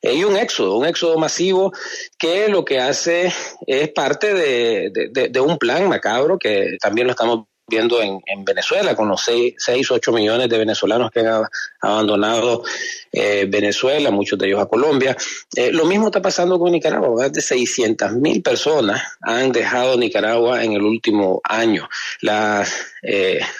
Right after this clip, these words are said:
el destino generalmente es Costa Rica o los Estados Unidos. Entonces aquí lo que hace Ortega es deshacerse de personas que se le opongan y, eh, naturalmente quedan las familias de estas personas y la,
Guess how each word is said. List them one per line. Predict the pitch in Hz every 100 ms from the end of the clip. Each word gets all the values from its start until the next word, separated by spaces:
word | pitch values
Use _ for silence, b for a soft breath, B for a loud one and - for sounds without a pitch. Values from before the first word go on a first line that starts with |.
| B -
el | 78 85 107
destino | - 117 123 120
generalmente | 107 104 113 117 107
es | 110
Costa | 101 -
Rica | 107 113 120 113
o | - 127
los | 110 104
Estados | - 104 98 107
Unidos. | 135 143 101 B B
Entonces | B 147 156
aquí | 151 160 175 B B
lo | - 120
que | 127
hace | 120 151
Ortega | 135 139 147 165 160
es | 120 123
deshacerse | 135 - 117 156 190 160 113 B B
de | 113 107 117 135
personas | 131 110 113 107 120
que | 120 107
se | 110
le | 101 98 98 -
opongan | 107 - 127 123 95 92 -
y, | 127 135 147 170 180
eh, | 113 110 104
naturalmente | 117 113 110 110 117 123 123
quedan | - 110 110
las | 113
familias | 110 107 190 165 98
de |
estas | 95 110
personas | - 113 160 143 170 196 -
y | 131 135 160 147
la, | 120 113